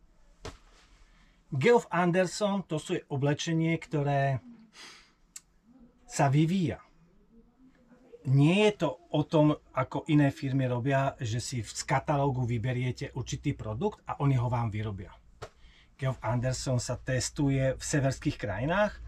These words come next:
pri tých najextrémnejších podmienkach. Sú to fotografi, sú to cestovatelia, ktorí chodia za polárny kruh, na severný pól a tam sa všetko skúša a testuje. Na základe ich poznatkov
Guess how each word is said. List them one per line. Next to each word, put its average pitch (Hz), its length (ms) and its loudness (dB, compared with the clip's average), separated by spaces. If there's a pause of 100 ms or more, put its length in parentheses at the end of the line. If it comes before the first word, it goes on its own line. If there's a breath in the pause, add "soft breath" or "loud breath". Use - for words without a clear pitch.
(180 loud breath)
pri 143 80 -2
tých 139 240 2
najextrémnejších 143 1400 -2
podmienkach. 156 640 -2 (560 loud breath)
Sú - 240 -4
to - 80 -2
fotografi, 170 800 0
sú - 160 -8
to - 160 -4
cestovatelia, 151 720 -2
ktorí 123 240 -8
chodia 107 480 -8 (480 soft breath)
za 127 160 -2
polárny 110 400 -4
kruh, 147 320 -2 (400)
na 120 80 -4
severný 104 480 -6
pól 151 320 -4 (480 soft breath)
a 131 80 -12
tam 165 240 4
sa - 80 -4
všetko - 320 -8
skúša 190 640 -6
a 131 80 -8
testuje. - 400 -8 (640 soft breath)
Na 139 160 0
základe 131 400 -2
ich - 160 -16
poznatkov 151 640 -4